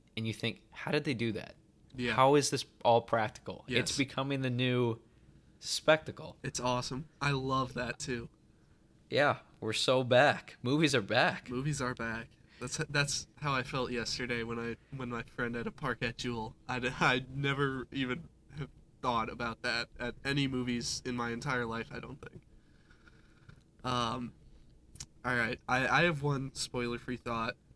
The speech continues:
Speaker 2: to finish us off before we, we go into spoilers. Am I crazy to call this one of the most ambitious projects of all time?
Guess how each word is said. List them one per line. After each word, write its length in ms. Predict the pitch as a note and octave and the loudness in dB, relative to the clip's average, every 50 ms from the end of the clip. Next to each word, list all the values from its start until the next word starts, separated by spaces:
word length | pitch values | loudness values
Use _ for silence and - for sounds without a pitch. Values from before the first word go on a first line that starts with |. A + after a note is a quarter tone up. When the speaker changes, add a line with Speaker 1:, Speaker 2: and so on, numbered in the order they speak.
| _ _ _ - | _ _ _ -18
Speaker 2:
to 100 | - C3 | -18 -14
finish 340 | - - B2+ B2+ A#2+ - - | -10 -8 -6 -4 -4 -4 -4
us 120 | A#2 - | -4 -4
off 220 | B2+ A#2 A2+ G#2+ - | -4 -4 -4 -4 -6
before 460 | B2+ B2 - - A#2+ A#2 A2+ A#2 A#2+ - - | -8 -10 -8 -6 -4 -4 -4 -4 -6 -8 -8
we, 280 | A#2+ A2+ A2+ A2+ - - - - | -6 -6 -6 -8 -10 -14 -18 -14
we 120 | - B2 A#2+ | -12 -8 -6
go 180 | B2 A#2 A#2 | -4 -4 -4
into 140 | A2+ A2+ A2 | -4 -4 -6
spoilers. 540 | - - - - G#2 A#2 B2 B2 - - - _ _ _ - - _ - - - _ _ - - - _ - - | -6 -8 -8 -10 -10 -8 -8 -10 -10 -12 -16 _ _ _ -20 -20 _ -20 -20 -20 _ _ -20 -20 -20 _ -10 -8
Am 100 | C3 B2+ B2+ | -4 0 2
I 220 | A#2+ C3 E3 F3+ | 2 2 2 0
crazy 640 | - - - D3 C#3 C3+ C#3 C3+ B2 B2+ C3 B2+ - - | -2 -2 -2 0 0 0 0 -2 -4 -6 -8 -8 -8 -8
to 120 | - C#3 | -8 -8
call 320 | - - B2+ A#2 A#2+ A#2+ | -6 -6 -4 -4 -2 -2
this 260 | A#2 A2+ A2+ - - - | -2 -2 -4 -4 -6 -6
one 240 | B2 B2 B2+ B2+ | -4 -4 -2 -2
of 160 | C#3 C3 B2 B2 | -2 -4 -4 -4
the 140 | B2+ C3 | -4 -4
most 500 | B2 B2 A#2+ A#2+ A#2+ A#2 - - - - - | -4 -2 -2 -4 -2 -2 -4 -4 -4 -6 -6
ambitious 600 | C3+ B2 A#2+ B2 A#2+ - B2 A#2 - - - - - | -6 -6 -6 -6 -4 -4 -2 -2 -2 -2 -4 -6 -6
projects 600 | - - B2 A2+ A2+ A2 - A#2+ A2+ - - - | -6 -4 -2 -2 -2 -2 -4 -8 -8 -8 -8 -8
of 100 | B2 - | -8 -8
all 160 | C3 A#2+ - - | -10 -12 -14 -12
time? 220 | - - A2+ | -14 -14 -14